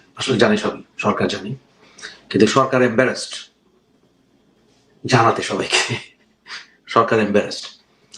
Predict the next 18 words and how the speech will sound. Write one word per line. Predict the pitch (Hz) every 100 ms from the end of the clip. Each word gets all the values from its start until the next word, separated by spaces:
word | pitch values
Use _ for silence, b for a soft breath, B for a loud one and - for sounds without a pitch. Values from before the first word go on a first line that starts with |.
| -
যাই | - 160
হোক, | 170 - - _ _ -
যে | 147
সূত্র | - 151 - 151
থেকে | 151 151
আমি | 143 135
জেনেছি | 123 127 127 -
সূত্রটা | - 107 120 117
অত্যন্ত | 110 - 135 127
রিলায়েবল, | 147 113 104 - -
সূত্রটা | - 110 110
বলা | 110 120
যাবে | 107 92
না |
obviously। | 92 120 - 135 - _ B B B _ _ _ _ _ _ _ -
সূত্রটা | - - 139 139 135
আমি, | 139 139 113 - - B B - _
আম, | - 104 104 101 -